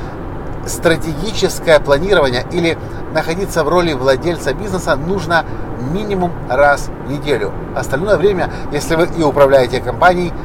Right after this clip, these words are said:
вы находитесь в режиме уп-, в режиме управления компанией. Что такое управление компанией? А вот управление компанией — это как раз решение тактических задач, краткосрочных задач, ежедневных рутинных задач,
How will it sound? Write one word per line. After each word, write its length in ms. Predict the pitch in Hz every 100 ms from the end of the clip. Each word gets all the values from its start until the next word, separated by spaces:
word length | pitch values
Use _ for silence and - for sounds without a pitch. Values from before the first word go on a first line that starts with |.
| - -
вы 100 | 208
находитесь 460 | 208 190 190 175 135
в 40 |
режиме 360 | 147 135 156 160
уп-, 420 | 139 139 - 135
в 80 | 143
режиме 300 | 131 165 160
управления 580 | 147 143 143 156 147 107
компанией. 480 | 104 104 101 90 - - - -
Что 140 | 175
такое 220 | 165 170
управление 360 | 156 165 160 160
компанией? 500 | 160 151 175 175 175 - 104 - -
А 120 | 127
вот 120 | 127
управление 520 | 104 101 113 165 170 131
компанией — 480 | 123 120 117 120 - - -
это 160 | 156 185
как 100 | 190
раз 220 | 175 - - -
решение 640 | 135 143 - 165 165 156 151 - -
тактических 800 | 165 156 - 180 - 147 - 131
задач, 400 | 110 123 160 180 - - -
краткосрочных 840 | 170 170 175 147 165 160 - 123
задач, 380 | 104 123 170 - - - - -
ежедневных 680 | 170 165 151 156 185 147 131 - - -
рутинных 540 | 127 151 - 156 135 117
задач, 400 | 123 151 185